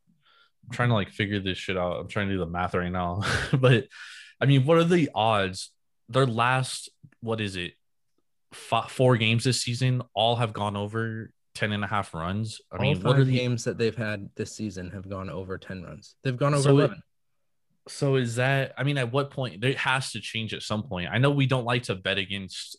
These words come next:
Speaker 1: you know, what's happening. Um, but, I mean, dude.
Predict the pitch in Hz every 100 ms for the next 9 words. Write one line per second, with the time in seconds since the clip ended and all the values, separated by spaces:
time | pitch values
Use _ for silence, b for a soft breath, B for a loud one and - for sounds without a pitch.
0 | _ 98 95 85 95 98 - 98 98 117
1 | 127 135 135 139 b b b b b _
2 | _ 98 95 90 85 82 76 _ _ _
3 | 123 123 107 - _ _ _ _ _ -
4 | 113 104 90 87 92 82 76